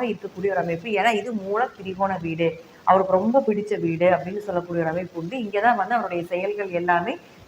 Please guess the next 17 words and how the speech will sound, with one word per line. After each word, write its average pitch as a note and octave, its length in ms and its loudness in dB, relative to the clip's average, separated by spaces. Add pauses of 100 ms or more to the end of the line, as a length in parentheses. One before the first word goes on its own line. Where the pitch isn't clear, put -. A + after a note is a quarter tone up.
சிறப்பாக A#3+ 500 8
செய்யக்கூடிய G3 480 -2
ஒரு E3 60 2
அமைப்பை F3 300 -2
நிச்சயமாக F#3+ 480 -4
இந்த G3 120 -4
சனி F3+ 280 -6
பகவான் F3+ 380 -2
ஏற்படுத்தி F3 400 -4
கொடுப்பார். D#3+ 460 2 (380)
அது F#3 180 0
மட்டும் G#3+ 300 0
இல்லாம G3 460 2
வாக்கிய A#3 440 4
முறை G#3 340 0
அப்படிங்கிறது F#3 460 0
பார்த்துட்டீங்கன்னா, E3+ 540 0